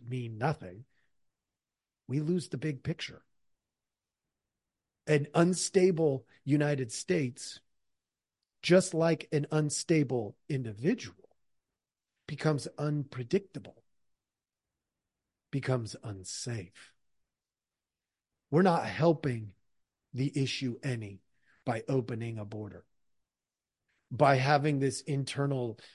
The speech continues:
you know, like, pissing match that's going on between Biden and the governor in Texas. We, like, we don't need that crap.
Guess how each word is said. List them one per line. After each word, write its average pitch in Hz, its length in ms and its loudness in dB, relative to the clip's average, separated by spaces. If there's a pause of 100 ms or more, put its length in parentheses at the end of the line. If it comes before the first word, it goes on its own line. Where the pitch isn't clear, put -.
(140)
you 147 140 -2
know, 127 60 -4
like, 120 200 -6 (260)
pissing 156 380 0
match 127 360 -4
that's 120 200 -8
going 127 380 -2
on 131 260 -2
between 117 580 -8 (380)
Biden 123 640 2
and 117 320 -8
the 110 140 -6
governor 120 580 -2
in 107 340 -10
Texas. 117 600 -6
We, 147 240 -4
like, 160 220 -8
we 247 80 -2
don't 95 220 -6
need 98 200 -14
that 95 220 -14
crap. 110 240 -8